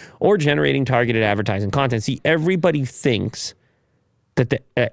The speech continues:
that A I makes you immediately the everything ultimate capable tech company. Like, you heard,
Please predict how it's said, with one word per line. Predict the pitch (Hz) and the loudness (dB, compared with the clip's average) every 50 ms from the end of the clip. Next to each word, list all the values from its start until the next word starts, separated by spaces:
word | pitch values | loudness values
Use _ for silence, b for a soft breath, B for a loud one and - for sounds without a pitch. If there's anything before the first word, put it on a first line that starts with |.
| _ - - | _ -4 0
that | 123 123 - - | 0 0 0 2
A | - 151 151 139 | 2 2 4 4
I | 131 135 135 113 110 107 | 2 2 2 2 0 0
makes | 107 107 113 113 117 - - - | 0 0 0 -2 -2 -4 -4 -2
you | 120 117 - - - | -2 -2 -2 -2 -4
immediately | 107 104 104 113 127 139 139 147 156 156 - 156 151 151 147 - - - | -2 -2 -2 0 0 0 0 0 0 0 0 0 0 0 -2 -2 -6 -6
the | - 123 120 113 104 - | -6 -4 -2 -2 -2 0
everything | - 127 135 127 127 139 139 131 123 - 135 120 117 113 110 110 110 - - _ _ _ _ _ _ _ _ _ _ _ 123 | 0 0 0 0 0 0 0 -2 -2 0 0 0 0 0 0 -2 -4 -6 -10 _ _ _ _ _ _ _ _ _ _ _ 0
ultimate | 127 127 131 127 - 139 123 120 120 113 - - - _ | 2 2 2 0 0 0 0 0 0 0 -2 -4 -8 _
capable | - - 135 110 113 - 117 107 120 110 104 101 95 95 - - - - _ _ _ _ _ _ _ _ _ _ _ _ _ _ - - | -4 -2 0 0 0 0 -2 -2 0 0 0 0 0 -2 -4 -6 -8 -14 _ _ _ _ _ _ _ _ _ _ _ _ _ _ -14 -4
tech | - 127 123 - | -2 -2 -2 -2
company. | - - 92 85 107 82 - - - - B B B B B B B B B | -2 -6 -6 -4 -4 -6 -6 -6 -8 -8 B B B B B B B B B
Like, | - 107 101 - - _ _ _ _ _ _ _ _ _ _ _ _ _ _ _ _ _ _ _ _ _ _ _ _ _ _ _ _ _ _ _ _ _ _ _ - | 0 0 0 -2 -6 _ _ _ _ _ _ _ _ _ _ _ _ _ _ _ _ _ _ _ _ _ _ _ _ _ _ _ _ _ _ _ _ _ _ _ -4
you | 147 135 135 135 135 | -2 0 2 2 2
heard, | 131 156 170 170 165 143 | 2 2 2 2 2 0